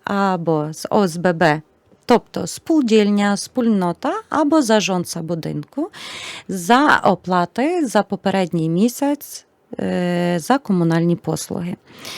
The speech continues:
Е, умова винайму. Відповідно,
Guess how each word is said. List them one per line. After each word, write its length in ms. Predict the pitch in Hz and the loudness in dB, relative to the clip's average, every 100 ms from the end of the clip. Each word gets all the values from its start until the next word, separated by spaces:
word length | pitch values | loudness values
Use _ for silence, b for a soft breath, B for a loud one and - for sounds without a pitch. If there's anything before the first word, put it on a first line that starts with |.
| B B B _ _ - | B B B _ _ 2
Е, 440 | 202 196 196 196 - | 4 4 2 0 2
умова 360 | 240 285 262 | 6 6 6
винайму. 640 | 214 196 175 160 156 190 330 - _ _ _ _ _ _ _ _ _ _ _ _ | 4 4 2 2 0 0 -2 -6 _ _ _ _ _ _ _ _ _ _ _ _
Відповідно, 800 | 196 208 - 196 190 160 214 330 | -4 -4 -2 -4 -2 0 2 2